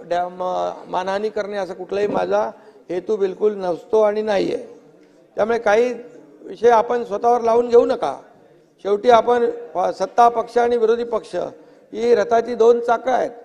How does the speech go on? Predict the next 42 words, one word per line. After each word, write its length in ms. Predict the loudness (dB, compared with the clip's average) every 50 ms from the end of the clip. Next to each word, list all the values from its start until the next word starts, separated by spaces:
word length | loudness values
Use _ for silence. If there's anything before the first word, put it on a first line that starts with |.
| -20 _ _ _ _ _
तुमचं 300 | -14 -12 -2 0 2 2
देखील 440 | 4 2 2 0 -2 -4 -6 -6 -4
बाहेर 440 | -2 0 4 6 6 6 6 2 -2
सगळे 240 | 0 4 4 4 4
लोक 180 | 4 2 2
ऐकतात, 480 | 2 2 2 2 0 0 2 2 2 0 -2 -4
काय 160 | -2 -2 -2
काय 180 | -2 -2 -2 -2
सभागृहामध्ये 600 | -2 -2 0 0 0 2 0 0 -2 0 0 0
आपण 320 | 0 0 0 -2 -6 -6 -8 -12 -20 -20 -20 _ _ _
राज्याच्या 480 | -4 -2 -2 0 2 0 2 2 2 2
हितासाठी, 640 | 2 2 4 4 4 4 4 2 -2 -2 -4 -8
शेतकऱ्यांच्या 640 | -6 -6 -6 -6 -4 -2 -2 0 0 -2 -2 0 0
हितासाठी 560 | 0 2 2 2 2 2 2 0 0 2 0
आपण 260 | 0 0 0 -4 -2 -2
बोललं 240 | -2 0 2 0
पाहिजे. 380 | 2 2 2 2 0 -2 -6 -8 -8 -12 -20 _ _ _ _ _ _ -6
आणि 160 | -4 -2 -2
मी 140 | 0 -2 -2
नेहमी 300 | -2 -2 -2 0 0 -2
कुठेही 380 | -2 0 6 6 6 6 6
गेलो, 400 | 6 4 6 8 8 6 6 2 -2 -6 -10 -16 -10 -6
परवा 280 | -2 0 2 4 4 4
देऊला 380 | 4 2 2 4 4 2 2
गेलो, 240 | 4 4 4 6 6
आळंदीला 520 | 4 4 4 2 0 -2 0 0 2 2 4
गेलो, 220 | 4 4 2 2
मला 180 | 0 0 0 0
पत्रकारांनी 560 | -2 -2 -4 -2 0 2 2 2 2 0 -2
विचारलं, 440 | -2 0 0 0 2 2 0 0 0 -4 -12 -16 -20 _ _ _ _
"अ, 140 | -4 -4 -4
काय 260 | 0 0 0 0 0
मागणं 320 | 0 0 0 0 -2 -4 -4
केलं?" 320 | -4 -4 -2 -2 -2 -4
मी 160 | -4 -4 -2
म्हणलं, 180 | -2 0 0 -2
"काय 240 | -2 -2 -2 -2 -2
मागणं?" 320 | -2 -4 -6 -6 -8 -8
त्याला 240 | -6 -6 -4 -4 -6
सगळं 160 | -6 -6 -6
माहीत 280 | -4 -2 -2 0 2 2
आहे 220 | 4 2 2 0